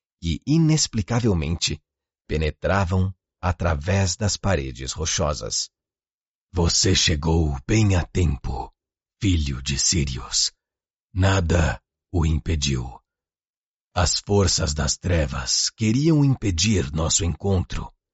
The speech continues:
e sua grande iniciação. Mas você superou todas as dificuldades. E agora, o grande hierarca da galáxia, El Moria, passará a você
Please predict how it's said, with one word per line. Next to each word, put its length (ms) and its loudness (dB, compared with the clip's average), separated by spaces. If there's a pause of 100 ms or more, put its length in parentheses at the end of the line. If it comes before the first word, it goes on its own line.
(180)
e 100 2
sua 240 2
grande 800 0
iniciação. 880 0 (1000)
Mas 440 2
você 360 -2
superou 760 0 (220)
todas 800 0
as 240 0
dificuldades. 1000 -4 (720)
E 120 -2
agora, 600 2 (460)
o 140 2
grande 500 4
hierarca 680 2
da 120 0
galáxia, 680 0 (460)
El 320 2
Moria, 640 2 (600)
passará 600 2
a 40 2
você 580 0